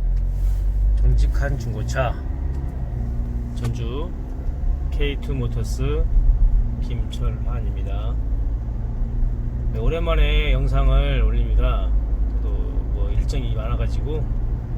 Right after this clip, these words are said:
해외도 갔다 오고 그래서, 어, 차는 꾸준히 나왔는데요. 제가 동-, 영상을 못 올렸어요. 이거 올린 다음에 계속 다른 차를 또 올리겠습니다. 오늘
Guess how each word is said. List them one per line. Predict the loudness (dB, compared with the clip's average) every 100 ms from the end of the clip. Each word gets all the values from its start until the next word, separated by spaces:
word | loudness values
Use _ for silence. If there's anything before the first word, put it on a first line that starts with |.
| -2 -2 -2 -2 0 -2 -2 -2 0
해외도 | 0 0
갔다 | 0 2 6 4
오고 | 4
그래서, | 0 0 0 -2 -2 -2 -2 0 0 2 0 2 2 2 2 0
어, | 0 0 0 0
차는 | 2 2 2 2 0 0 0 0 2
꾸준히 | 4 6 6
나왔는데요. | 6 6 8 8 8 8 6 6 6 4
제가 | 4 2
동-, | 2 4
영상을 | 4 4 4 2
못 | 2 2
올렸어요. | 2 2 2 4 4 2 2 2 0 0 0 0 2 2 4 4
이거 | 4 6
올린 | 6 6
다음에 | 2 0 0 2 2 2 2 2 2 2 2 2 4 4 2
계속 | 2 4 4 2 2 2 2
다른 | 2 4
차를 | 4 4 2 2
또 | 4
올리겠습니다. | 2 2 2 2 0 0 -2 0 0 0 2 2 2 2 2 2 2 0 0 0 0 -2 0 2 4 4 2 2
오늘 | 2 4 4 4 4 4 4 4 4 4